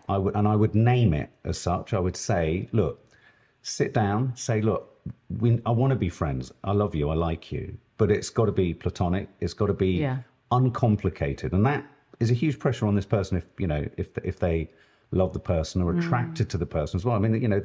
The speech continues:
Speaker 1: we mustn't forget sometimes, you know, I mean, I can think of someone who, despite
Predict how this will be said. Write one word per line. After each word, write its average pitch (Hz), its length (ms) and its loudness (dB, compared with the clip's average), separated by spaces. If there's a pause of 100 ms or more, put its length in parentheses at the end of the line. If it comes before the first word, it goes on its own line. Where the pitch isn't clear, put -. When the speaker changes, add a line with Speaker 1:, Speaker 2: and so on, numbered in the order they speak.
(140)
Speaker 1:
we 127 80 0
mustn't - 280 -4
forget 120 320 -2
sometimes, 95 600 -2 (520)
you 107 80 -4
know, 95 240 0 (440)
I - 60 -8
mean, 104 180 2
I 110 100 2
can 113 160 -2
think - 160 -2
of 98 80 0
someone 92 380 0
who, 92 280 0
despite - 800 -2